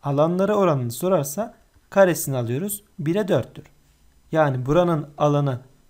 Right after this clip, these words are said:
bir a ise toplamının alanı dört a'dır. Yani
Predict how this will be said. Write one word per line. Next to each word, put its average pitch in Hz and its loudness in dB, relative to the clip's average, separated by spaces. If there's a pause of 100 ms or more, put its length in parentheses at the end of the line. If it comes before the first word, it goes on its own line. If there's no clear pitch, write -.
bir 185 2
a 107 2
ise - -10 (680)
toplamının 202 2
alanı 170 2
dört 175 6
a'dır. - -10 (1400)
Yani 135 2